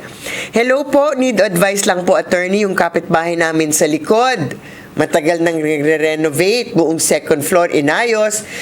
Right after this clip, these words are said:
tapos nagdagdag pa ng third floor. Simula noon, puro abala na sa amin, tulo ng simento, kalat, sobrang careless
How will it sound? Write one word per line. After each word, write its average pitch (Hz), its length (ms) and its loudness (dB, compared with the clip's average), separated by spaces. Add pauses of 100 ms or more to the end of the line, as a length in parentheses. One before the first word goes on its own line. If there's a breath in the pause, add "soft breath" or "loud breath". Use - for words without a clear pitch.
(140)
tapos 208 380 0
nagdagdag 185 560 0
pa 190 80 4
ng 175 240 0
third 339 240 0
floor. 226 480 0 (400 loud breath)
Simula 269 480 0
noon, 277 240 0
puro 240 220 4
abala 190 380 2
na 196 120 0
sa 196 240 2
amin, 208 480 0
tulo 139 280 2
ng 131 200 -2
simento, 226 960 0
kalat, 214 580 0
sobrang 143 540 0
careless 233 640 0